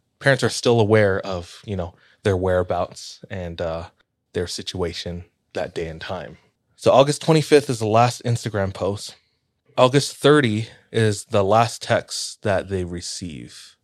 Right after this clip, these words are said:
This one's a little hazy to me too. While I was doing research, I was seeing different things. I was trying to corroborate the different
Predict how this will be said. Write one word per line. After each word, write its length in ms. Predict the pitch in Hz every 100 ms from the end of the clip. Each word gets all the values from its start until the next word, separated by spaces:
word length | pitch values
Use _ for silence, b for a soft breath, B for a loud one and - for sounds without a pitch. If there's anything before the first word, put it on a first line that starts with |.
| _ _
This 180 | 135 143
one's 160 | 220 196
a 60 |
little 220 | 151 147
hazy 420 | 107 113 110 120 117
to 160 | -
me 140 | 113 104
too. 460 | - 104 110 120 117 _
While 160 | 104 104
I 40 |
was 100 | 104
doing 200 | 110 104
research, 460 | 104 110 - 120 -
I 60 |
was 160 | 98 98
seeing 320 | - 131 127
different 420 | 107 101 110 101
things. 640 | - 101 101 123 135 - - b b b b -
I 40 |
was 80 | 92
trying 180 | - 113
to 80 | 98
corroborate 680 | - 101 92 98 107 110
the 80 | 104
different 500 | 98 95 107 101 90